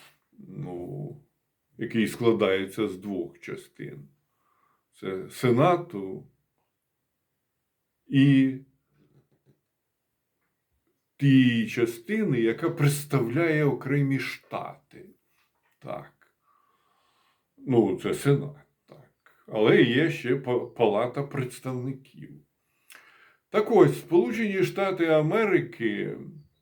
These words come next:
хочуть вирішити, е,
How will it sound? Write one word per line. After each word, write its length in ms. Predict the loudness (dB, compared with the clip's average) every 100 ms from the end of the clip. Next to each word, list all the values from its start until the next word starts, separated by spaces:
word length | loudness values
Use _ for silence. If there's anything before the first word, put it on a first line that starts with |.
| _ _
хочуть 600 | -8 4 4 4 -4 -6
вирішити, 1200 | -4 2 2 2 -2 -6 -10 -10 -12 -10 -10 -12 -16 _ _ _ -20 -20 -20 -20
е, 60 | _